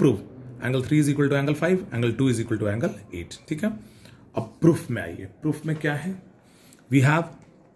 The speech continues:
angle three is equal to angle one, angle three is equal to angle one, ये तो हम कर सकते हैं बड़े आराम से। ये क्या है, ईएफ़ और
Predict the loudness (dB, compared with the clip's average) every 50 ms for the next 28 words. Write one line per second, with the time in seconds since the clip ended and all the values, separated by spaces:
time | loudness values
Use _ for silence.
0 | _ _ _ _ _ _ _ _ _ _ _ -20 -20 -20 -20 -20 -20 -16 -8 -2
1 | 2 4 6 6 4 4 4 4 6 6 6 6 6 4 4 6 4 4 4 2
2 | 0 0 0 2 2 2 2 0 0 -2 -4 -6 -8 -4 -2 0 2 4 2 2
3 | 2 2 4 6 6 6 4 4 4 4 4 4 2 0 0 0 2 2 2 0
4 | 0 0 0 2 2 2 4 4 2 4 4 2 0 0 -2 -2 0 -2 -2 -2
5 | -4 -8 -16 -20 _ _ -4 0 2 2 4 4 2 2 0 -2 -4 -8 -10 -18
6 | -20 -20 _ _ 0 2 2 4 6 4 4 4 2 0 -2 -8 -14 -20 -20 -20
7 | -20 -20 -20 -20 -20 -20 -10 -4 0 4 6 8 6 6 4 2 -6 -6 -2 0
8 | 0 0